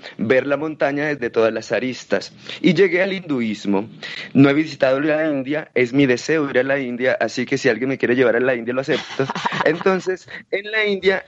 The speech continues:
Speaker 1: está una divinidad. Hay muchas personas que creen que en el hinduismo hay politeísmo, es decir, hay muchos dioses, ¿sí? Por ahí veo que tú tienes a Ganesha muy en tu corazón,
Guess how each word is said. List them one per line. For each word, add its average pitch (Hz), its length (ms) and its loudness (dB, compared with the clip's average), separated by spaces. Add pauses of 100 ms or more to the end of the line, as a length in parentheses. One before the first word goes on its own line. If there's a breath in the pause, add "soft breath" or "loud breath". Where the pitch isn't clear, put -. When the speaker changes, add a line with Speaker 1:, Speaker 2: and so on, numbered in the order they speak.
Speaker 1:
está 156 320 2
una 170 200 0
divinidad. 165 540 0 (200)
Hay 143 120 4
muchas 185 260 -4
personas 180 460 -4
que 170 140 -2
creen 160 240 -2
que 180 80 -2
en 170 80 -2
el 165 100 -2
hinduismo 165 720 0
hay 151 220 4 (460 loud breath)
politeísmo, 139 880 0
es 127 100 2
decir, 160 380 0
hay 127 160 -2
muchos 131 400 -8
dioses, 139 580 0 (200 loud breath)
¿sí? 143 240 2
Por 156 160 2
ahí 127 100 2
veo 147 180 0
que 151 140 -6
tú 139 100 -8
tienes 143 280 -2
a 139 80 0
Ganesha 123 400 -4
muy 147 180 2
en 143 80 0
tu 143 100 -2
corazón, 131 460 0